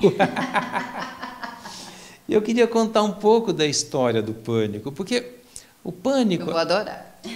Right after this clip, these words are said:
Speaker 1: o pânico, ele, na verdade, é, é, ele tem, o, o nome dele é diferente do que a gente imagina. Pânico, a gente imagina uma
Speaker 2: Você
Speaker 1: coisa
Speaker 2: está em pane.
Speaker 1: assustadora,
Speaker 2: Sim.
Speaker 1: medrosa, tal.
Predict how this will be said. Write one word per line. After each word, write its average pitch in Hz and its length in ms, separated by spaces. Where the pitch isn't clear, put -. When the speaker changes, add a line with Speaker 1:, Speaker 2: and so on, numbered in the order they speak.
Speaker 1:
o 180 80
pânico, 220 560
ele, 208 180
na 165 160
verdade, 147 720
é, 131 400
é, 131 400
ele 165 160
tem, 202 540
o, 131 600
o 170 40
nome 196 560
dele 147 680
é 143 160
diferente 185 800
do 220 140
que 226 160
a 214 60
gente 214 260
imagina. 226 500
Pânico, 165 640
a 214 40
gente 220 240
imagina 202 720
uma 131 100
Speaker 2:
Você - 80
Speaker 1:
coisa 156 240
Speaker 2:
está 220 100
em - 40
pane. 143 480
Speaker 1:
assustadora, 135 1300
Speaker 2:
Sim. 117 40
Speaker 1:
medrosa, 147 840
tal. - 200